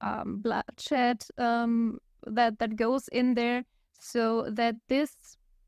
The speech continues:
I would call it a remnant of the old times, is still valid, um, is somewhat creepy.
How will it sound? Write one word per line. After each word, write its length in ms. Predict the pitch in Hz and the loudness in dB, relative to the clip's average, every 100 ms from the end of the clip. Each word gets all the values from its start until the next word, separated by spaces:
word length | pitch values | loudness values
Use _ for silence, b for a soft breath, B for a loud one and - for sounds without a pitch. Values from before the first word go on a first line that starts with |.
| _ _ _ _ _ _ - | _ _ _ _ _ _ 0
I 100 | 240 | 2
would 200 | 277 - | 0 0
call 220 | 269 269 | 2 4
it 140 | 247 | 2
a 80 | 220 | 0
remnant 680 | 214 226 262 294 311 320 - _ 262 | 2 2 4 4 2 0 -8 _ -6
of 100 | 240 | -2
the 120 | 247 | 0
old 240 | - 262 - | 2 0 -2
times, 480 | - 220 247 277 - | -2 0 0 0 -4
is 100 | - | -12
still 480 | - - 294 320 262 | -16 -2 2 2 2
valid, 580 | 214 247 285 220 269 - - _ _ _ _ _ 240 | 2 2 4 2 -2 -6 -20 _ _ _ _ _ 0
um, 600 | 226 220 226 220 226 - _ _ _ _ 370 | 2 4 2 0 -2 -6 _ _ _ _ -8
is 80 | |
somewhat 340 | - 494 339 - | -4 0 0 0
creepy. 680 | - 240 247 - 196 220 | -2 -2 -2 -2 -4 -4